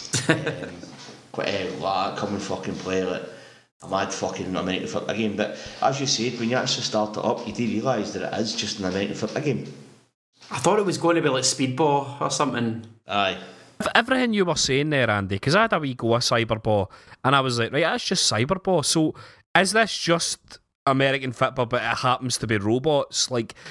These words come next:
Speaker 3: if they were humans instead, would this just be a
Speaker 1: So
Speaker 3: football simulation?
Speaker 1: It is, man. It's an American football game, but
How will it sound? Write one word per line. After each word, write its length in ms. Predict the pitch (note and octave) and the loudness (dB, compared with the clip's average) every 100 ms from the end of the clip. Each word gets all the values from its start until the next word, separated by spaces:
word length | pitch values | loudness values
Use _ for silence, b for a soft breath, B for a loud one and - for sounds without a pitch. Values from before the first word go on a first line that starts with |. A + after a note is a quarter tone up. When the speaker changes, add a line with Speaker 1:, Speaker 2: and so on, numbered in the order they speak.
| B | B
Speaker 3:
if 100 | C3+ | 2
they 80 | E3 | 4
were 120 | E3 | 2
humans 420 | D3 D3+ E3 E3 C3+ | 2 2 2 0 0
instead, 420 | B2+ - C3 A#2+ | 2 2 2 0
would 120 | A2 | 0
this 160 | A#2+ - | 0 0
just 220 | C3+ - | -4 -2
be 380 | A2+ A2+ A2 G#2 b b - E2+ | -2 0 0 -2 b b -14 0
a 200 | A#2 A2+ | 2 2
Speaker 1:
So 180 | - A#2+ | -2 -6
Speaker 3:
football 300 | A#2+ B2+ - C#3+ | 0 0 2 2
simulation? 760 | D3+ C#3+ C#3+ C#3+ C3 B2 A2 | 2 2 2 2 0 -2 -2
Speaker 1:
It 240 | A2 C#3+ D#3 | 0 2 2
is, 160 | D#3 D#3 | 0 0
man. 260 | C#3 G#2 | 0 0
It's 140 | G#2 A#2+ | 0 -2
an 60 | |
American 240 | C#3+ G3+ - | 0 0 0
football 280 | C3 - C3+ | -2 -2 0
game, 340 | C#3 A#2+ G#2 | 0 0 -2
but 260 | C#3 C3 - | 2 2 0